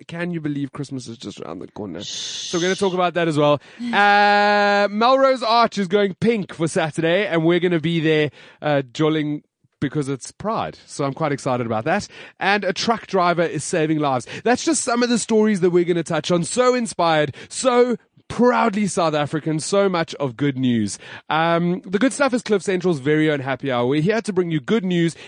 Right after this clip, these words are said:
Speaker 1: inspirational stories, so you can stop speaking about the cuck that you're speaking about at the dinner table and at, uh, your water cooler. There's better things happening in our country, and, and you can definitely be inspired. So Kerry and I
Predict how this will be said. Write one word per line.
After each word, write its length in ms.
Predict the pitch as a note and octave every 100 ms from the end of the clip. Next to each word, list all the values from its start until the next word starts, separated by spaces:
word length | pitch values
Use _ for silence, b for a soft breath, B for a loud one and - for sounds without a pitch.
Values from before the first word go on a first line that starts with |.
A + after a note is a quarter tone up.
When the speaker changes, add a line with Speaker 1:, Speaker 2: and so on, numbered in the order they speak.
| -
Speaker 1:
inspirational 680 | A3+ - G#3+ G3+ F#3 F#3+ F3
stories, 440 | - E3+ C#3+ C3 B B
so 160 | -
you 180 | G3+ A#3
can 140 | C4+
stop 460 | A#3 - B3 A3+ -
speaking 440 | E3+ - G3+ G#3
about 260 | G3+ F3 F3
the 80 | F3+ -
cuck 240 | G#3 -
that 180 | F3+ E3
you're 80 | E3+
speaking 380 | - F#3 - E3+
about 320 | C#3+ B2 -
at 100 | C3
the 80 | C3+
dinner 260 | D3+ D#3
table 540 | - D#3+ D3 C#3 C#3 B B B
and 260 | D3 C#3+ C#3
at, 280 | C3+ -
uh, 420 | D3 C3+ C3 C3 C3
your 160 | C#3+ C3
water 360 | C3+ D3+ D3+
cooler. 300 | - A#2+ A2
There's 180 | B2 E3
better 320 | C#3 A#3 A#3+
things 320 | A3 A3 G#3+
happening 320 | F3+ F3+ F#3 F3+
in 100 | E3+
our 120 | E3
country, 500 | - D#3+ D#3 C3+ B2 B B
and, 320 | - D3+ D#3 C#3+
and 300 | C3+ E3+ D#3+
you 140 | F3+ G#3+
can 160 | A#3
definitely 480 | F#3+ G#3+ A3 G#3+ G3+
be 160 | E3 E3
inspired. 420 | D#3+ - G3 A#2+
So 140 | F3+
Kerry 340 | F#3 B3+ D4 D4
and 100 | F#3+
I 300 | A2 G2